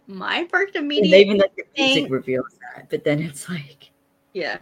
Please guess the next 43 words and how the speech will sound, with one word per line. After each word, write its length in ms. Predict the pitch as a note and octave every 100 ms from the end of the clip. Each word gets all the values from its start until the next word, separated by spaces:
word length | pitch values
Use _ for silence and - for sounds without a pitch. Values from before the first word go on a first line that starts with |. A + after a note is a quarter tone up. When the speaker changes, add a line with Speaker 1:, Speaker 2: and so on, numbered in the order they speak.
| _ _
Speaker 2:
just 140 | G3+ -
Speaker 1:
but 280 | F#3+ C4 -
Speaker 2:
the 80 |
freaking 40 | G3+
Speaker 1:
here, 240 | B3+ G3 -
can 100 | D3+
Speaker 2:
door 180 | D3 D3+
Speaker 1:
I 20 |
Speaker 2:
opens 320 | C#3 - C#3+ D#3
and 140 | D3+
it's 100 | -
just 300 | D#3 C#3+ - -
Uncle 280 | D#3+ E3 D#3
Dan. 300 | D#3 E3+ A#3+ - - _
<laughs> 460 | _ - - _ -
Speaker 1:
I 100 | C4
know, 320 | B3+ A#3+ D#4
he 220 | G#4+ B3 - _ _ _
storms 420 | C4+ B3 B3 A#3 B3
in. 280 | A3 F#3+ - - - - _
But 300 | B3+ F#3+ -
before 440 | A3+ B3+ D4 D#4
that 240 | C#4+ C4+ -
happened, 600 | A#3+ A#3 A3+ A3 F#3+ F#3+
my 140 | F3+
mind 420 | A#3 G3 F3 F#3+ G3
immediately 480 | F#3 F#3 F#3+ F3
went 340 | F#3 F3+ E3+ -
to 440 | - G3 F3 D#3+ F3 _ _
Kai 260 | - F#3+ F3+
and 140 | F#3
Ernesto, 680 | E3 E3 E3 - - - - _ _ _ -
like, 240 | D3+ -
banging 380 | F#3+ F#3 F#3 F3
on 140 | E3 E3
his 80 | F3+
door, 180 | E3+
wanting 320 | F#3+ F#3 F#3 F3+
to, 140 | D#3
like, 180 | D#3+ C3+ F3+ F3+
get 160 | G3 F#3
him 340 | F#3+ F3 E3+ _ _ -
out 340 | F3 E3+ F#3+